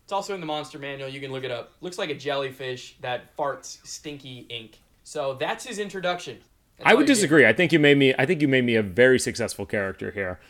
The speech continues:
Speaker 2: But you know what I found for
Speaker 1: Yeah.
Speaker 2: you was using the D and D Beyond homebrew content. I found you a Gastro Sapien race, which is a snail person.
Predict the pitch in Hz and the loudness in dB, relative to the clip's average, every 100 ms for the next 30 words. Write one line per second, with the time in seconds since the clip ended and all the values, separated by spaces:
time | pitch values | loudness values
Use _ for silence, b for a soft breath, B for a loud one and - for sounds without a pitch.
0 | b b 127 143 143 180 190 180 170 151 | b b -2 2 4 4 4 2 -2 -2
1 | 131 120 127 113 98 92 b b - 123 | -4 0 2 2 0 -2 b b 4 8
2 | 147 117 151 135 143 131 123 117 98 160 | 8 8 4 4 2 2 2 0 0 0
3 | 170 139 135 127 120 120 113 139 156 131 | 0 0 0 2 0 0 -4 -2 -2 2
4 | 127 120 107 98 104 101 110 113 123 113 | 0 0 -4 -2 -4 -4 -4 -4 -4 0
5 | 107 95 120 123 - 131 117 - 123 113 | 0 2 2 2 2 0 0 0 -2 0
6 | 110 101 98 120 107 - B B 131 139 | -2 -2 2 4 4 -2 B B -4 0
7 | 131 - 143 131 110 98 95 90 104 | 0 0 0 0 0 -2 -4 -6 -10